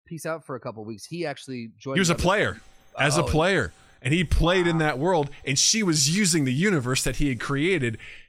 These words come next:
Speaker 2: and it was amazing. It was
Speaker 1: That's awesome.
Speaker 2: so cool to watch. And he, they said in their breakdown that he goes, "It was extremely surreal <laughs>
Speaker 1: Yeah, I'm sure.
Speaker 2: to play in a world that I created that someone else was D Ming." He was like,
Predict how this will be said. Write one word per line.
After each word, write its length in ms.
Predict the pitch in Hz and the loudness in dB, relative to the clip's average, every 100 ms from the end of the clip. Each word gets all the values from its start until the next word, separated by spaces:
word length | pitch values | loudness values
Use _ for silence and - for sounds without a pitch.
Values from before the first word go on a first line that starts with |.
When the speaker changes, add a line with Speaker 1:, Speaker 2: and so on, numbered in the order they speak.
| _ _ _ - | _ _ _ -2
Speaker 2:
and 120 | 151 | 0
it 80 | 165 | 2
was 200 | 147 139 | 2 2
amazing. 680 | 131 117 123 131 131 110 80 - - _ | 0 0 2 2 2 0 -6 -12 -20 _
It 60 | 120 | -2
was 180 | 123 117 | 0 2
Speaker 1:
That's 100 | - | 2
awesome. 480 | - - - - 156 | 2 2 2 2 2
Speaker 2:
so 280 | 147 147 143 | 2 2 0
cool 400 | - - 147 127 113 | -4 0 2 2 0
to 60 | |
watch. 480 | 107 110 117 92 - | 0 0 -2 -2 -4
And 120 | 110 | -2
he, 180 | 120 151 | 0 0
they 200 | 135 139 | 0 0
said 220 | 135 165 | 2 0
in 80 | 139 | 0
their 120 | 135 | 0
breakdown 600 | 131 135 123 135 120 120 | 0 -2 -2 -2 -2 -2
that 140 | 117 110 | -2 -4
he 60 | 120 | -2
goes, 220 | 120 110 - | -4 -4 -6
"It 60 | 185 | -2
was 140 | 165 | 0
extremely 520 | 156 - - 180 196 | 2 0 2 2 2
surreal 680 | 185 - 170 156 175 135 98 554 - - | 2 2 0 0 0 0 -2 -6 -12 -20
<laughs> 280 | - _ _ | -20 _ _
Speaker 1:
Yeah, 360 | 123 151 196 104 | -4 -4 -4 -6
I'm 120 | 117 | -10
sure. 460 | 139 - 160 226 359 | -10 -10 -10 -8 -4
Speaker 2:
to 120 | 202 | -2
play 300 | 147 185 190 | 0 0 2
in 80 | 170 | 2
a 40 | 156 | 2
world 260 | 185 185 | 2 2
that 140 | 147 139 | 2 2
I 160 | 165 | 2
created 500 | 170 190 185 165 143 | 0 0 2 2 2
that 160 | 139 135 | 0 0
someone 300 | - 175 156 | 0 2 2
else 240 | 156 160 | 2 2
was 140 | 147 127 | 0 0
D 160 | 151 143 139 | 0 2 0
Ming." 200 | 135 127 | 0 0
He 80 | 135 | 0
was 140 | 131 | 0
like, 140 | 123 | -2